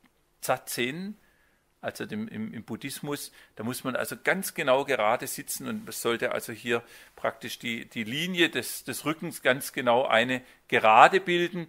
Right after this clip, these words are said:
Man muss das Kinn einziehen und man muss auf seinen Atem achten, ja, und möglichst das Auge, äh, auf die Nasenwurzel richten, ja, so. Und das ist dann so ein Zustand, in dem man, wenn man das stundenlang macht, wie das also der Zen-Meditierende machen soll,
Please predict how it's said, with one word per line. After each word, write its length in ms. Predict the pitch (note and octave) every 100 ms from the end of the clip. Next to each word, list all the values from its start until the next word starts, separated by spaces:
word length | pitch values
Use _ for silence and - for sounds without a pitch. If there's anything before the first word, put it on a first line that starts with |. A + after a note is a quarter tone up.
| - - -
Man 120 | A#2+
muss 200 | B2+ -
das 220 | A#2+ -
Kinn 300 | - F3+ F#3+
einziehen 760 | - D3 D3+ - D#3+ D#3+ D#3
und 100 | A#2
man 80 | A#2
muss 160 | A#2+ A#2+
auf 140 | A#2
seinen 240 | - A2 -
Atem 400 | F#2 F#2 A2+ G#2+
achten, 400 | - - - F#2
ja, 160 | G#2
und 160 | D3 A#2
möglichst 480 | A2+ B2+ C3 - -
das 140 | -
Auge, 400 | - B2+ C#3+ D3+ - - - -
äh, 140 | B2+
auf 240 | B2+ A#2
die 120 | - A2+
Nasenwurzel 760 | G2+ G#2 C3 A2+ A2+ - A#2
richten, 400 | A2 G#2+ - G2
ja, 160 | G2+ C#3
so. 340 | C3 C3+ C3+ - -
Und 220 | - C#3 C3+
das 180 | C3
ist 140 | E3 -
dann 160 | D3+
so 160 | C#3 D3+
ein 200 | C3+ C3+
Zustand, 640 | - E3 A3 - C3+ D#3+
in 140 | D3 B2+
dem 180 | C#3+
man, 200 | C#3+ C#3+ C3 -
wenn 140 | - C3+
man 100 | B2+
das 340 | A#3+ - -
stundenlang 600 | - F#3+ F#3+ D#3 C#3 A#2+
macht, 340 | A#2+ D#3 - C#3+
wie 80 |
das 180 | B2+ A#2+
also 200 | - B2
der 160 | A#2 A2+
Zen-Meditierende 920 | - B2+ C#3 C3 A#2+ - A#2 A2 G#2
machen 300 | G2+ A2 C3
soll, 240 | - G#2+